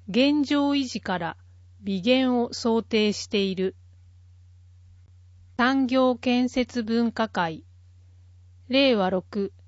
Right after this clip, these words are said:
二千二十四年度、一般会計補正予算、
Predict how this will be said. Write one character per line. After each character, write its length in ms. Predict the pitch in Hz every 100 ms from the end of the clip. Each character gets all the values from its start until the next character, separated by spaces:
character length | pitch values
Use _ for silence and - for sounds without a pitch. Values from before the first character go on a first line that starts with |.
| - -
二 120 | 220
千 380 | 214 285 269 233
二 160 | 226 214
十 260 | 214 190
四 160 | 180 180
年 320 | 196 202 180
度、 220 | 170 170 - - - - -
一 180 | 214 - -
般 260 | 269 269
会 300 | 269 277 254
計 340 | - 202 180 180
補 160 | - 202
正 340 | - 247 240
予 100 | 240
算、 360 | 233 185 170